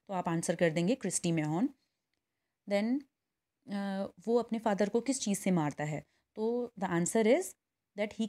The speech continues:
kills his father by driving a lorry, but his father escapes it, मतलब बच जाता है उससे वो, ठीक है, he survives। This play created uproar in Ireland as well as in U S A,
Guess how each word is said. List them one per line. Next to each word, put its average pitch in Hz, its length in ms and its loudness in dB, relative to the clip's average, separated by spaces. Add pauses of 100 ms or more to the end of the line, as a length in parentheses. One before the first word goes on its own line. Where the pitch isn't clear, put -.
kills 254 300 0
his 254 200 0
father 185 400 -2 (320)
by 185 220 2
driving 175 500 2
a 254 200 -2 (280)
lorry, 147 380 0 (1120)
but 190 240 2
his 190 240 -8
father 170 440 -2
escapes - 420 -8
it, - 100 -10 (320)
मतलब 156 240 -10
बच 180 120 2
जाता 147 340 -6
है - 100 -8
उससे 156 260 -8
वो, - 180 -8 (280)
ठीक 208 120 -18
है, 262 140 -4 (840)
he 180 120 -10
survives। 160 600 -2 (1000)
This 240 220 -4 (100)
play 277 280 0 (460)
created 220 480 2 (140)
uproar 196 440 0 (100)
in 208 220 0 (240)
Ireland 180 560 2
as 165 200 -2
well 175 260 6
as 247 120 4
in 175 240 6
U 156 60 4
S 151 220 0
A, 147 100 -4